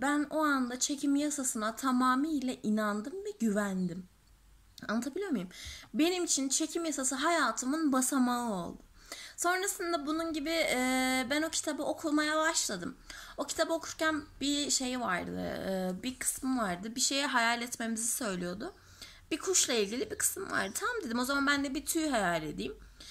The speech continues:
İşte tüyün böyle, e, sarıdan başlayıp yeşil, mavi, o kadar imkansız bir tüy hayal ediyorum ki. Çünkü olacak biliyorum yani. Bu kitap benim elime düştüyse o, e, yaprak da düşer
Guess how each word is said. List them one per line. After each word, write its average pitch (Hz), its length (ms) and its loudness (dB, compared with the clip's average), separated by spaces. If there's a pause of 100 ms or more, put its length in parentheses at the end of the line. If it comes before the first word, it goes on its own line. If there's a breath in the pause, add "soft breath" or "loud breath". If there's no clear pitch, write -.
(260 loud breath)
İşte 330 320 2
tüyün 302 440 2
böyle, 294 280 2
e, 214 420 2
sarıdan 269 500 2
başlayıp 208 520 0
yeşil, 214 420 0
mavi, 208 600 2
o - 60 -18
kadar 262 320 2
imkansız 254 520 2
bir 233 80 -4
tüy 254 160 0
hayal 240 280 4
ediyorum 349 360 -4
ki. 180 200 -6 (380 loud breath)
Çünkü 339 260 4
olacak 370 480 4
biliyorum 403 400 0
yani. 190 400 2
Bu 226 40 -4
kitap 294 300 0
benim 277 180 4
elime 269 280 2
düştüyse 381 340 -2
o, 240 280 2 (140)
e, 214 140 0
yaprak 247 400 0
da 427 120 -4
düşer 392 280 4